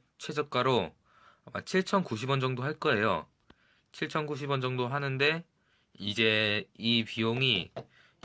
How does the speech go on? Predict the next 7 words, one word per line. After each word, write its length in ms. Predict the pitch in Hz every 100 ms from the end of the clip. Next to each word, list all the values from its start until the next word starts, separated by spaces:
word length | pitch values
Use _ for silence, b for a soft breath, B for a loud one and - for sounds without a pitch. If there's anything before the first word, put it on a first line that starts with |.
| - - - _ _
이 120 | 107
안으로 380 | 101 101 120 107
들어간 420 | - 110 - 104
거라고 380 | 107 113 104 113
보시면 320 | 113 - 98
되겠죠. 440 | 90 87 - 85 - B B B B
그리고 600 | 123 123 120 127 123 113